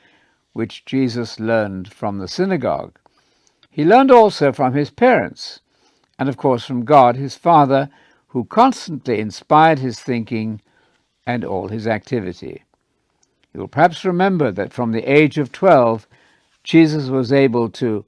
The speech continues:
quote, "run circles around the official doctors of religion of his day."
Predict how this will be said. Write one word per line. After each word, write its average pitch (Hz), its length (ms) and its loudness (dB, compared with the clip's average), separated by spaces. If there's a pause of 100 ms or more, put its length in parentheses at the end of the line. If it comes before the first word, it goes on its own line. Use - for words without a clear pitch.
(120)
quote, 131 320 0
"run 151 360 0
circles 175 720 0 (440)
around 139 400 2
the 131 80 2
official 131 520 2
doctors 139 600 2
of 135 120 -8
religion 190 520 0
of 131 140 0
his 160 180 -4
day." 233 400 2